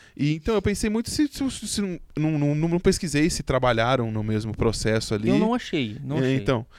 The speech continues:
Speaker 1: E, mas só que eu, eu pensei muito em Shep, que Shep também tem a mesma qualidade de C G I. E esse ficou muito, muito perfeito, cara. Muito
Speaker 2: Muito,
Speaker 1: perfeito mesmo.
Speaker 2: muito legal mesmo.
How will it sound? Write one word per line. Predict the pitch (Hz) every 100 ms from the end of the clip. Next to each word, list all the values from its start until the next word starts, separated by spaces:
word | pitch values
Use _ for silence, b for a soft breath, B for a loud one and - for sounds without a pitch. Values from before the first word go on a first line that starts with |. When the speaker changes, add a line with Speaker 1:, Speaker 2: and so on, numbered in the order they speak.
| b b -
Speaker 1:
E, | 131 131 131
mas | 135
só | 160
que | 156
eu, | 180 165
eu | 170
pensei | 196 190 220
muito | 240 285
em |
Shep, | - 156
que | -
Shep | - 190 -
também | 196
tem | 202
a | 185
mesma | 196 220
qualidade | 220 226 196 156 165 151
de |
C | 135 143
G | 131
I. | 120 120
E |
esse | 147 -
ficou | - 180
muito, | 156 190 185
muito | 165 196 -
perfeito, | 175 120 147 127 -
cara. | 135 120
Muito | 143 139
Speaker 2:
Muito, | 160
Speaker 1:
perfeito | 156 175
mesmo. | 123 127
Speaker 2:
muito | 131 117
legal | 110 107 107
mesmo. | 107 104